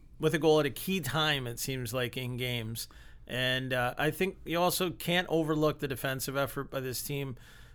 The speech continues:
They didn't really give Vancouver much of anything. And while Vancouver's offense isn't quite as deep as, as some other teams in the league, they still have obviously a pretty dangerous guy, Mitch Jones, there, which they were able to, you know, kinda limit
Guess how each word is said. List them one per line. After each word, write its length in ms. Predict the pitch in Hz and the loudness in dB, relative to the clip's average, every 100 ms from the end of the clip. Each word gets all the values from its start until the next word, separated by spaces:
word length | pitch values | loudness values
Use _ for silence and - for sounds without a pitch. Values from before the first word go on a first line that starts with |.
| - | -6
They 100 | 143 | -2
didn't 300 | 151 208 196 | 2 2 0
really 260 | 139 147 156 | 0 0 0
give 280 | 117 139 131 | 0 -2 0
Vancouver 640 | 131 127 117 135 131 127 | -4 -4 -4 -6 -4 -6
much 260 | 127 120 120 | -6 -6 -4
of 100 | 117 | -6
anything. 600 | 117 131 - 143 147 - | -6 -8 -4 -4 -4 -6
And 420 | 127 123 120 117 - - - - - - | -6 -6 -6 -8 -10 -20 -20 -20 -18 -16
while 400 | - 151 165 151 | -2 4 6 6
Vancouver's 600 | 127 143 151 147 160 143 | 2 0 0 2 0 0
offense 500 | 139 135 - 131 113 | 2 0 0 -4 -2
isn't 400 | 131 123 127 123 - - | -4 -4 -6 -8 -12 -10
quite 240 | - 123 | -4 -2
as 120 | 113 | -4
deep 320 | 110 131 135 139 | -6 -4 -4 -2
as, 360 | 123 120 113 - | -2 -2 -6 -8
as 140 | 123 | -6
some 180 | - 123 | -4 -4
other 160 | 127 131 | -4 -4
teams 340 | 117 139 135 123 | -4 -6 -6 -8
in 40 | |
the 100 | 127 | -6
league, 260 | 127 135 127 | -4 -4 -2
they 100 | 120 | -4
still 280 | - 139 131 | -2 0 2
have 240 | 131 120 - - - - | 2 -2 -10 -20 -20 0
obviously 500 | 143 156 165 147 151 | 6 8 8 4 2
a 40 | 135 | 2
pretty 260 | 131 131 | 2 0
dangerous 440 | 127 131 123 123 117 | 2 0 0 -4 -2
guy, 260 | 135 127 | 0 0
Mitch 320 | 123 123 113 | 0 -2 -4
Jones, 420 | - 135 135 135 - | -2 -2 -2 -4 -2
there, 340 | 127 127 127 - - - - | 2 2 0 -6 -18 -16 -2
which 260 | 139 123 | 0 0
they 140 | - 139 | 2 4
were 100 | 143 | 4
able 220 | 147 156 | 4 4
to, 560 | 143 151 139 139 135 123 - - | 4 4 6 6 4 -2 -12 -8
you 80 | |
know, 160 | 131 120 | -6 -4
kinda 260 | 120 160 156 | 4 4 4
limit 460 | 139 135 143 165 | 2 0 2 0